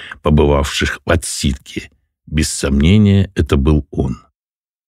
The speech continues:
Наши взгляды вновь, как и тогда, в Варшаве встретились. Он с недоумением посмотрел на меня, я на него.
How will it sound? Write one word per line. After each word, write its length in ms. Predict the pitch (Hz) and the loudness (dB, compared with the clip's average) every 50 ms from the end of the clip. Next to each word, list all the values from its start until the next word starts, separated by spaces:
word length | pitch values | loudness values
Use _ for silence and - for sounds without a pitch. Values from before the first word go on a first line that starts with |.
| _ - | _ -4
Наши 300 | 104 104 123 120 - 127 | 0 0 0 2 2 2
взгляды 500 | 117 110 101 73 80 101 110 104 104 95 | 2 2 2 2 2 2 2 2 2 2
вновь, 460 | 85 80 78 80 87 98 101 87 - | 2 2 4 4 4 4 4 2 0
как 260 | - - 78 73 - | 0 -2 -2 0 0
и 60 | 71 69 | -2 -2
тогда, 420 | - 73 69 71 69 71 95 90 | -2 0 0 0 2 2 2 2
в 80 | 76 71 67 | 2 0 -2
Варшаве 580 | 71 71 - - - - - 107 107 95 92 | -2 -4 -4 -4 -6 -2 0 0 2 2 0
встретились. 760 | 92 - - - - 95 90 73 - - - - - - - _ _ _ _ _ _ _ _ _ _ _ _ _ _ _ _ _ _ _ | 0 -2 -4 -2 0 0 0 0 -2 -6 -10 -10 -12 -12 -16 _ _ _ _ _ _ _ _ _ _ _ _ _ _ _ _ _ _ _
Он 180 | - - 87 80 | -2 0 0 0
с 160 | 78 - - | 0 -2 -2
недоумением 720 | - - - 76 80 80 80 82 82 78 78 76 73 73 | 0 2 2 4 4 4 4 4 4 4 4 2 2 0
посмотрел 540 | - - 71 - - 71 65 73 73 71 71 | 0 -2 -2 -2 -2 -2 -2 0 0 0 0
на 100 | 69 69 67 | 0 0 0
меня, 480 | 67 65 67 67 73 85 95 101 110 - _ _ _ _ _ - | -2 -2 -2 0 2 2 4 2 2 -2 _ _ _ _ _ -14
я 200 | - - 73 71 71 | -8 -6 -4 -2 0
на 80 | 76 | 2
него. 520 | 78 85 90 90 80 73 67 64 60 - | 2 4 4 2 2 0 -4 -4 -6 -10